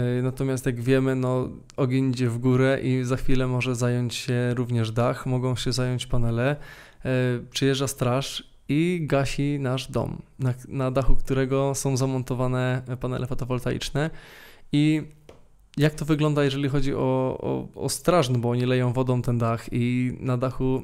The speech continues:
te panele wytwarzają w dalszym ciągu, nie, energię, mimo tego, że odetniemy nasz dom od sieci elektroenergetycznej, to dalej to napięcie tam na dachu będzie, przyjm-, przyjmując oczywiście, nie wiem, pożar w słoneczny dzień, tak?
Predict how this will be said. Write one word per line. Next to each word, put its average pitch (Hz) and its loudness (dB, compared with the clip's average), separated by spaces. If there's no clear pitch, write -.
te 151 -4
panele 131 0
wytwarzają 131 0
w 120 -4
dalszym 127 -2
ciągu, 127 0
nie, 120 -2
energię, 120 0
mimo 131 0
tego, 131 -2
że 127 -2
odetniemy 131 -2
nasz 120 -2
dom 123 -2
od 117 -6
sieci 127 -4
elektroenergetycznej, 123 -4
to 135 -4
dalej 127 0
to 127 -6
napięcie 127 -2
tam 127 -4
na 127 -2
dachu 123 -2
będzie, 139 2
przyjm-, 127 -2
przyjmując 131 6
oczywiście, 123 -2
nie 123 -2
wiem, 113 -4
pożar 127 4
w - -4
słoneczny 131 2
dzień, 135 2
tak? 127 -4